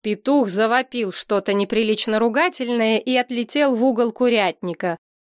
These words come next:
Курица от толчка потеряла равновесие и шлёпнулась с Потапова, задрав ноги.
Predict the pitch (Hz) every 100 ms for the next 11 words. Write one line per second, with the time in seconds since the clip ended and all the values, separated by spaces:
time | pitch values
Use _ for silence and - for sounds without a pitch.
0 | _ _ _ _ _ _ _ - 320 427
1 | 392 226 - 202 202 - 254 247 - -
2 | 269 - 285 285 285 277 262 262 262 320
3 | 392 349 330 - 302 302 - 240 220 196
4 | 202 190 185 - - 196 - 311 320 277
5 | 240 196 185 170 196 196 190 185 185 165
6 | 170